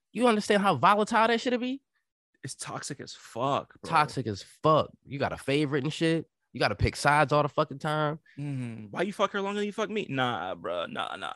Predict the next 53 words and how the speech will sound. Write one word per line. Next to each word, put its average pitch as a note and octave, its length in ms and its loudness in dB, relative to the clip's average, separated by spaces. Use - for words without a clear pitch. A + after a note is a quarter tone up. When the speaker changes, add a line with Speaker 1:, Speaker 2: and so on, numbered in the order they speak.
Speaker 2:
nah. - 160 -12
We're D3 80 -6
not A#2+ 140 -10
doing - 220 -16
that. - 100 -18
We're C3+ 180 -2
not G#2 200 -4
doing - 220 -16
this. - 240 -18
We C#3+ 160 -2
are A2+ 80 -6
not. A#2+ 180 -8
Hell G#3+ 340 4
nah. A2 220 0
I, D3 340 2
I D3 80 2
don't E3 160 2
even C3+ 140 -2
want, B2+ 160 -2
no, A#2+ 340 -4
listen, - 320 -8
my D3+ 200 0
biggest, D#3+ 320 -6
<laughs> - 720 -18
when D#3 100 -2
I G3 60 4
Speaker 1:
Mm-hmm. G#3 80 4
Speaker 2:
talk G3+ 140 -2
about C#3+ 240 0
satisfying B2+ 580 -2
a - 20 -6
person's A#2+ 340 -8
needs, A#2 120 -6
I'm A#2+ 60 -8
talking C3+ 240 -8
about A2 200 -8
just, - 220 -14
you E3+ 140 -2
gotta E3+ 160 4
have C#3+ 200 -2
friends, A#2 560 -6
you C3 80 -4
gotta A#2+ 140 0
have A#2+ 200 -2
family, A2+ 480 -8
and A#2+ 120 -6
you A#2+ 80 -6
have A#2 220 -6
to A#2+ 60 -14
have A2 220 -12
other A2 280 -4
people - 360 -16
around. F2 360 -14